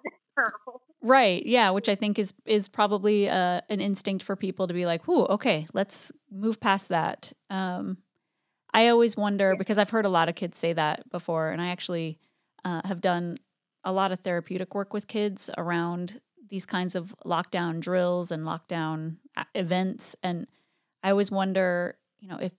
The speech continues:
Speaker 2: maybe part of the plan needs to be processing afterward, not just for kids who've had a hard time, but for all the kids and the teachers, right? That seems like an important part of that experience.
Speaker 1: Yeah, um,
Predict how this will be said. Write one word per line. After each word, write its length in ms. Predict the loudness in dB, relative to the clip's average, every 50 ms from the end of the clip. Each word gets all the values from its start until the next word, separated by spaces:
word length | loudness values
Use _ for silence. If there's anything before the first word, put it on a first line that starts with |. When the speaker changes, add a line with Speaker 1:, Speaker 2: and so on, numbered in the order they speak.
| _ _ _
Speaker 2:
maybe 400 | -10 -4 -2 0 0 0 -2 -2
part 320 | -4 -6 0 2 2 2 2
of 40 | 0
the 80 | -4
plan 380 | -6 -6 -6 -4 -2 -2 -2 -4
needs 260 | -4 -6 -6 -6 -8
to 80 | -8 -6
be 520 | -6 -6 -6 -4 -4 -6 -6 -8 -10 -14 _ _ _ _ _ _
processing 760 | _ -2 -2 0 0 0 -4 -4 -4 -4 -6 -6 -6 -8 -8 -10 -8
afterward, 840 | -6 -4 -4 -6 -6 -8 -8 -6 -6 -4 -4 -4 -6 -6 -8 -10 -12 -16 _ _ _ _ _ _
not 180 | 0 0 2 2
just 200 | 2 0 0 0
for 100 | -4 -4
kids 220 | -2 -2 -2 -2 -2
who've 80 | -2
had 160 | 0 0 0
a 40 | 0
hard 160 | 0 -2 -4
time, 300 | -4 -2 -2 0 0 2
but 120 | 0 0 -2
for 260 | -2 -2 0 0 0 0 0
all 360 | 0 0 2 0 0 -2 -2
the 120 | -4 -6
kids 320 | -6 -4 -6 -6 -6 -8 -6 -4
and 200 | -2 -2 0 -2
the 40 | -2
teachers, 580 | -4 -8 -8 -8 -6 -8 -6 -6 -8 -8 -4
right? 180 | -4 -4 -4 -4
That 100 | -4 -6 -4
seems 200 | -4 -4 -4 -4
like 120 | -6 -6
an 80 | -6 -6
important 460 | -6 -6 -6 -6 -4 -4 -6 -10 -10
part 360 | -10 -6 -4 -4 -4 -6 -8 _ _ _ _ _ _ -8
of 480 | -6 -6 -6 -8 -10 -16 -20 _ _ _ _ _ _ _ _ _ _ _ _ _ _ _ _ _ _ _ _ _ _ _
that 140 | -2 -2 -2
experience. 720 | -2 -4 -6 -6 -6 -4 -4 -6 -8 -10 -12 -16 -20 _ _ _ _ _ _ _ _ _ _ _ _ _ _ _ _ _ _ _ _ _ _ _ _ _ _ _ _ _ _ _ _ _
Speaker 1:
Yeah, 380 | 8 8 10 10 10 8 8 6 2 -4 _ 4
um, 360 | 6 6 6 6 4 0 -6